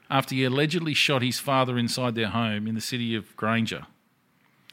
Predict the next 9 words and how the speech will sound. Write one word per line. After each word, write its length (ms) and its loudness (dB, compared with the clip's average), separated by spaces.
Authorities 420 4
identified 520 2
the 100 2
officer 340 0
Friday 400 2
morning 360 2
as 120 -4
Matt 260 0
Makowski. 800 -2